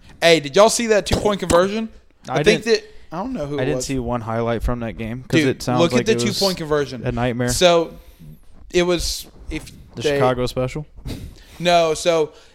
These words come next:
Speaker 1: if they would have just kicked field goal, they went, would have went into overtime, but they had a two-pointer, um, and the dude mossed three people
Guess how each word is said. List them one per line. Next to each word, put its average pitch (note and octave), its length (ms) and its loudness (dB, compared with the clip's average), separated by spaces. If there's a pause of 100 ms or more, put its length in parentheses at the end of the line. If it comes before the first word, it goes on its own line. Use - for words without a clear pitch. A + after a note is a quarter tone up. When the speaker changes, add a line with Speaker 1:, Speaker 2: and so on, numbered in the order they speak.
(280)
Speaker 1:
if F3 360 0
they E3+ 160 4
would F3+ 140 0
have D#3 60 -14
just - 240 -6
kicked - 220 -8
field D#3 260 -2
goal, D3+ 140 0
they C#3+ 120 -2
went, C#3+ 360 -8
would D3+ 200 -4
have D3+ 80 -2
went C#3+ 160 -6
into C#3 180 -8
overtime, C3+ 500 -8
but B2+ 140 -10
they C#3 180 -8
had C#3+ 160 -6
a C#3 40 -8
two-pointer, D3 680 -6 (260)
um, C3+ 440 -4
and D3+ 120 -12
the C#3+ 60 -12
dude D3+ 480 -6
mossed C3+ 580 -6
three D#3 280 -2
people B2+ 500 -4